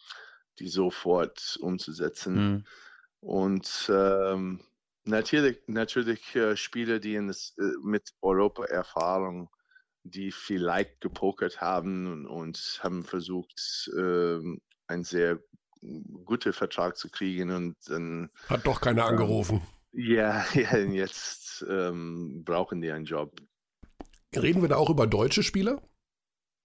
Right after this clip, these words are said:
Speaker 1: Ich kenn keine deutsche Spieler, der jetzt verfügbar ist.
Speaker 3: Ah, okay.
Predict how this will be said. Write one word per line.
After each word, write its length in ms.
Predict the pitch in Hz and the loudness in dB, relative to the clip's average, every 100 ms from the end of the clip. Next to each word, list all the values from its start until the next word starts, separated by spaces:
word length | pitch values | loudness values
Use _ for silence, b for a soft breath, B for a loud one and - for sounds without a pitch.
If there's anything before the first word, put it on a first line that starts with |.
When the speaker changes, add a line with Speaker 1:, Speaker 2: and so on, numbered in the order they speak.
| _ _ _ _ B B B B B B _ - | _ _ _ _ B B B B B B _ -10
Speaker 1:
Ich 200 | - - | -8 -4
kenn 240 | 107 123 | -2 0
keine 340 | - 117 123 | 0 0 2
deutsche 320 | 107 104 110 104 | 2 2 2 -4
Spieler, 340 | - 113 107 | -2 0 0
der 520 | 95 101 101 98 95 80 | 4 4 6 4 4 2
jetzt 520 | 85 98 - - - | 0 -2 -6 -12 -16
verfügbar 640 | - 90 110 107 80 78 | -16 -8 -6 -4 -2 -2
ist. 180 | - - | -4 -2
Speaker 3:
Ah, 180 | 131 170 | 0 0
okay. 240 | 160 95 | 0 -2